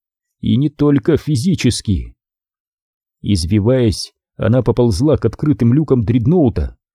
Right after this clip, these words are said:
выпускающим раи отозванных дронов и толпы вооружённых Продоров. Но хамелеонка не подвела и на этот раз.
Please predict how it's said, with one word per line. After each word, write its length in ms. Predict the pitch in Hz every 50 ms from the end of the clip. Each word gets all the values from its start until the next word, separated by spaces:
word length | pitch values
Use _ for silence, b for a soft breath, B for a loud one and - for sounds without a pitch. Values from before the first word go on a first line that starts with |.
| _ _ _
выпускающим 880 | - 104 120 135 - 160 - - - 196 180 143 123 - - - 135 120
раи 320 | 113 110 139 160 190 185 156
отозванных 640 | 123 110 - 165 170 110 98 123 131 123 117 90
дронов 540 | 92 110 147 170 185 165 151 120 - - - _ _ _ _ _ _
и 140 | - 127 123
толпы 440 | 110 - - 180 175 160 - 151 147
вооружённых 760 | 123 113 135 139 139 143 135 92 117 170 165 147 139 - -
Продоров. 680 | - 131 127 123 131 175 180 127 95 - - - _ _ _ _ _ _ _ _ _ _ _ _ -
Но 380 | - 95 101 127 160 165 73 -
хамелеонка 1080 | - - - 110 110 117 117 113 123 147 156 139 113 - - 117 - 80 69 - - _ _ _ _ _
не 160 | - 104 117
подвела 540 | - 131 127 113 92 131 127 127 143 147 139
и 60 | 127 120
на 160 | 123 120 120
этот 320 | 131 139 - 131 113 -
раз. 440 | 113 139 123 95 - - - - -